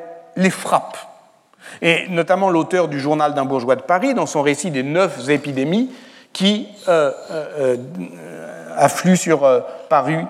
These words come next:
Paris au quinzième siècle. En tout cas, Samuel Cohn a rassemblé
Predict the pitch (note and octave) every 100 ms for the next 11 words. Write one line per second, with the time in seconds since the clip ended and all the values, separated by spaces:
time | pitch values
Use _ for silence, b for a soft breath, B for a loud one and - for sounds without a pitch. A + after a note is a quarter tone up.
0 | - D3+ C#3 D#3+ - D#3 C#3+ C#3 - D3+
1 | C3+ A#2+ A2+ - A2+ - D#3 E3+ F#3+ A3
2 | A3+ D4+ - - B B B B B -
3 | F#3 F#3 F3 E3+ - F3+ G#3 C#4 A3+ C3+
4 | B B - D3+ F#3 F#3 G#3+ G3 E3 E3
5 | E3+ A#3